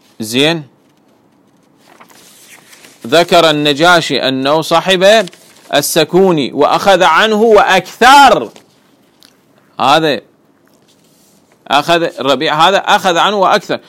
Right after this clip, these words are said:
وقال ابن الغضاري إنه روى عن السكوني كتابه عن جعفر بن محمد وأمره،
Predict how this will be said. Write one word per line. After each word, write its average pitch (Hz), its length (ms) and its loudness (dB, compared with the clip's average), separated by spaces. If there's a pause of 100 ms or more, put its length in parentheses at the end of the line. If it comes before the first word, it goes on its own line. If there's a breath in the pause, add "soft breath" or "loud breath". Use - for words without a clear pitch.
(140 soft breath)
وقال 180 400 2
ابن 196 220 2
الغضاري 180 760 2
إنه 160 320 -2
روى 185 240 4
عن 156 240 0
السكوني 165 600 -8
كتابه 180 640 -2
عن 143 200 -4
جعفر 165 420 -4
بن 180 120 -8
محمد 170 540 -4
وأمره، 170 880 -4